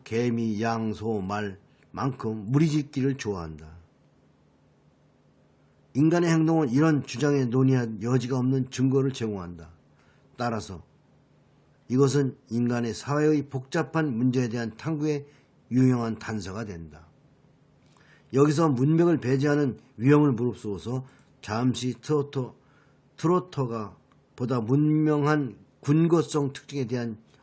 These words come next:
어떤 이야기라고 했는지 그거를 이용해보자. 인간은 고독, 인간은 고독,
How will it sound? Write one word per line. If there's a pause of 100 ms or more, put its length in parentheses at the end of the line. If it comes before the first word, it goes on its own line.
어떤
이야기라고
했는지 (280)
그거를
이용해보자. (760)
인간은 (140)
고독, (540)
인간은
고독,